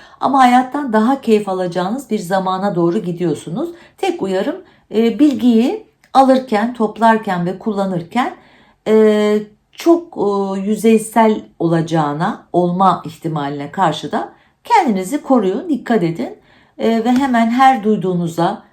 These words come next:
her gördüğünüze de inanmayın. E, hayatın o yaratıcı,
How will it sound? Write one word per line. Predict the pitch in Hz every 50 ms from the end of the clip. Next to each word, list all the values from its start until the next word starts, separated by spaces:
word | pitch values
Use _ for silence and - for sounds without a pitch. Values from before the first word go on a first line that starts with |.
| _ _
her | - - 277 285 277 226
gördüğünüze | - 220 208 202 175 190 185 185 180 170 196 190
de | 202 330 415
inanmayın. | - 233 226 226 220 202 175 160 156 165 214 277 349 - - _ _ _ _ _ _ -
E, | -
hayatın | 196 214 220 277 269 247 208 185 180 - 254
o | 269 - 208
yaratıcı, | 208 202 202 208 208 208 - 208 170 - 170 170 175 175 175